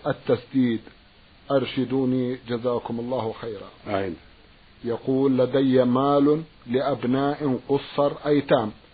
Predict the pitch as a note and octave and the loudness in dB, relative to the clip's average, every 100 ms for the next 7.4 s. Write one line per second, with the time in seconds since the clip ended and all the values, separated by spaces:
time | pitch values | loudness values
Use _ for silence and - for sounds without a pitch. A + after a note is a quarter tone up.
0 | - - - B2 A2+ A#2+ B2+ C3+ C#3+ C#3 | -20 -20 -12 -6 -2 0 0 2 2 2
1 | - B2 B2+ C#3 C#3 C#3 B2 C3+ C#3+ B2+ | 0 2 4 4 2 2 2 0 -2 -4
2 | - C3+ C#3+ D3+ C#3+ C3 G#2+ - - - | -6 -4 -2 2 4 4 2 -8 -20 -20
3 | _ - - A2+ A2 - C3+ D3+ C#3+ C#3+ | _ -20 -12 -8 -4 -2 -2 0 0 0
4 | B2 B2 C#3 C#3+ C3+ A#2 A#2 B2 C#3 C#3 | 0 0 2 4 4 2 0 2 2 0
5 | - C#3+ C3 - C#3 A2 A2+ - - - | 0 2 2 2 0 0 -6 -8 -14 -20
6 | - - - A#2+ B2 C3+ C#3 C3 C3+ C3+ | -20 -20 -4 0 2 2 0 2 2 2
7 | A2+ C3+ D3 D#3 | 2 0 0 -2